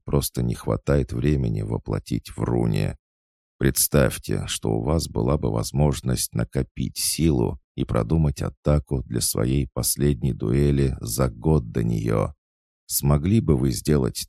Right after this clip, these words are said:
так, чтобы враг при всём желании не сумел устоять? Именно эту силу и дадут вам свитки,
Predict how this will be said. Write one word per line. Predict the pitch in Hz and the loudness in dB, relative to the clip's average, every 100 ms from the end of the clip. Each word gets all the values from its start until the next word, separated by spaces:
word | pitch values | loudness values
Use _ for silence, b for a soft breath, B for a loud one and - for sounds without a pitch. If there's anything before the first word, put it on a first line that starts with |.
| - | 2
так, | 82 - - - | 4 4 0 -16
чтобы | - - 67 60 | -12 -4 -4 -2
враг | 57 - 82 69 - - | -2 4 4 2 -2 -2
при | 76 | -2
всём | - - 85 71 | 0 2 4 4
желании | 71 73 82 80 62 53 | 2 4 4 4 2 -2
не | 57 58 | -2 -2
сумел | - 69 78 71 53 | -2 2 4 4 2
устоять? | - - 65 69 55 - - - _ _ _ _ - | -4 -2 2 2 0 -4 -12 -14 _ _ _ _ 2
Именно | 78 82 80 78 | 6 6 6 6
эту | 76 80 - | 6 4 2
силу | 55 - 78 76 71 67 | -2 0 2 4 2 2
и | 64 | -2
дадут | 62 65 55 76 76 | 0 0 0 0 -2
вам | 57 52 - | -2 -2 -2
свитки, | - 60 52 - - 55 | -4 -4 -6 -6 -4 -4